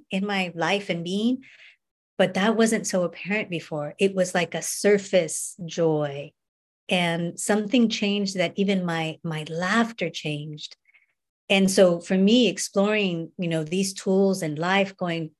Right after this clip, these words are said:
"Okay, is this true for me?" Like, that lightness, like, I can now perceive it. But please know that when I started playing with these tools, I, I was one of those people, it's like, "I'm not sure. I don't know. What's, what's light? What's heavy?"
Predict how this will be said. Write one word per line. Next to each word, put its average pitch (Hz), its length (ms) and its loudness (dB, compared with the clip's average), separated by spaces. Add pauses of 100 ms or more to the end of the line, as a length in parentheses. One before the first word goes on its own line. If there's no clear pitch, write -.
(400)
"Okay, 185 500 -4
is 208 280 0
this 226 240 2
true 226 280 -2
for 196 180 -8
me?" 165 180 -4
Like, 156 200 -8
that 180 220 -2
lightness, 185 580 -2
like, 180 220 -6
I 196 60 -2
can 196 160 -2
now 185 160 0
perceive 190 360 -2
it. 160 160 0 (360)
But 185 220 4
please 220 480 2
know 196 400 2
that 165 180 -2
when 175 120 -4
I 196 140 -2
started 226 480 0
playing 208 240 -4
with 214 120 -4
these 220 160 -2
tools, 233 280 -2 (380)
I, - 240 0
I 208 140 4
was 233 180 6
one 214 140 2
of 208 60 4
those 202 120 4
people, 214 140 0
it's 196 80 -6
like, 175 140 -8
"I'm 165 180 -6
not 165 180 -2
sure. 311 340 4
I 151 60 -2
don't 180 180 -2
know. 247 280 4
What's, 156 420 0
what's 226 280 -2
light? 240 240 2
What's 208 160 -4
heavy?" 226 340 -4